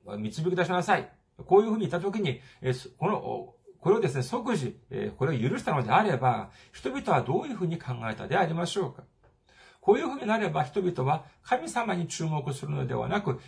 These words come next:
エジプトの王、ファラオに注目したはずであります。「ああ、恵みのファラオ王、え、慈悲深きファラオ王」というふうに言って、それは、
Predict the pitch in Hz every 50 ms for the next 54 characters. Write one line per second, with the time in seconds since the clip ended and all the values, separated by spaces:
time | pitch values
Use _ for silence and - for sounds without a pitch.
0 | - - 110 117 127 139 214 269 - - - 226 220 214 208 196 - - 170 180
1 | 127 117 - - - _ _ - - 240 277 294 277 240 175 127 135 160 160 -
2 | - - 127 127 123 123 117 - - 120 - - - 110 110 104 104 107 98 -
3 | - - - - - _ _ _ _ _ - - - - - - 113 127 131 131
4 | 127 120 110 104 104 110 117 123 127 160 165 170 165 165 165 - - 165 160 170
5 | 165 165 165 165 - - 165 170 175 151 - - - - - - - _ - 117
6 | 113 113 131 131 - 208 196 196 247 - 240 214 - - 160 190 - - - _
7 | - - 131 131 127 117 104 101 - - - 110 113 104 - - - 202 233 240
8 | 233 214 302 320 262 190 202 233 220 - - - _ - 127 123 - - - 143
9 | 120 - - - - 123 - 135 151 190 220 240 240 220 - -